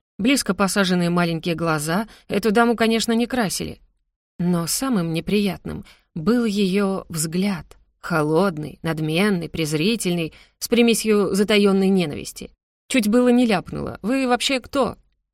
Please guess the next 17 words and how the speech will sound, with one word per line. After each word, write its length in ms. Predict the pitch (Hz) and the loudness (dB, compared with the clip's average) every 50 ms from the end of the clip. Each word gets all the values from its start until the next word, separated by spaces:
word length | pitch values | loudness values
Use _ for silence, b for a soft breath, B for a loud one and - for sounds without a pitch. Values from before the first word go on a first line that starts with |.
| _ _ _ | _ _ _
Но 140 | - 294 311 | -4 0 2
вовремя 400 | 254 220 214 220 247 240 226 185 | 4 4 4 6 4 4 2 2
прикусила 480 | - 180 180 - 175 - - 175 160 156 | 0 -2 -4 -4 -4 -6 -4 -4 -4 -4
язык. 400 | 160 156 156 156 156 - _ _ _ _ _ _ _ _ _ _ _ - | -4 -4 -4 -6 -8 -12 _ _ _ _ _ _ _ _ _ _ _ -6
Блондинка 600 | 170 170 175 170 185 151 180 185 175 - 170 156 151 | -2 0 0 0 0 0 0 0 -2 -2 -4 -6 -6
сверлила 500 | - 170 165 156 147 151 180 220 214 190 | -4 -2 -2 -2 0 0 0 0 0 0
меня 260 | 175 165 165 160 156 | 0 0 -2 -2 -4
взглядом, 480 | 156 156 165 156 160 160 - - - | -4 -4 -4 -2 -2 -2 -4 -6 -8
словно 340 | - - 185 165 165 165 151 | -6 -4 -2 -2 -2 -2 -4
чего-то 380 | 151 - 185 170 165 160 170 160 | -4 -4 -2 -2 -2 -2 -2 -2
выжидая. 500 | 170 165 175 175 160 160 143 - - - _ _ _ _ _ _ _ | -2 -2 -2 -2 -4 -4 -8 -10 -12 -18 _ _ _ _ _ _ _
Потом 400 | - 156 185 240 262 247 202 - - | -4 0 0 2 2 0 0 -4 -4
разочарованно 720 | - 170 170 160 180 175 - 170 165 156 143 147 147 139 | -2 -2 0 0 0 -2 -2 -2 -2 -2 -2 -4 -6 -4
выдохнула 600 | 139 160 208 220 233 - - 240 233 226 226 214 b b b b b | -2 -2 0 0 -2 -2 -4 -6 -6 -6 -8 -10 b b b b b
и 120 | - 226 | -2 -2
щелкнула 560 | 208 - - 254 233 220 - - 214 208 214 208 | 0 0 2 2 2 0 0 -2 -2 -2 -2 -2
пальцами. 540 | - 208 - 147 - - - - - - | -2 -4 -4 -6 -6 -10 -12 -14 -16 -16